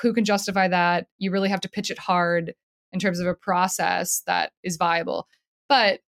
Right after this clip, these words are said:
just with my conversations with a lot of these stages, they've, you know,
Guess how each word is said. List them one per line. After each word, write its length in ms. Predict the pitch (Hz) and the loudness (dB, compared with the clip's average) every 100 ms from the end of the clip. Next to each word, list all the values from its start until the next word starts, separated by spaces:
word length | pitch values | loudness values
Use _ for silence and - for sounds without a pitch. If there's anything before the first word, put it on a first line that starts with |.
| _ _ _ _ - | _ _ _ _ -2
just 280 | 240 233 - | 0 0 -2
with 140 | 220 220 | -2 2
my 120 | 214 | 2
conversations 580 | 220 196 190 196 208 202 | 2 0 0 0 -2 -4
with 120 | 202 | 0
a 60 | |
lot 160 | 196 180 | 2 0
of 60 | 165 | -2
these 180 | 175 | -6
stages, 640 | - 233 277 226 214 196 - - | -2 0 2 2 0 0 -6 -6
they've, 760 | 180 190 190 185 180 175 - | 0 2 4 2 -2 -8 -14
you 100 | - | -6
know, 180 | 180 165 | -4 -4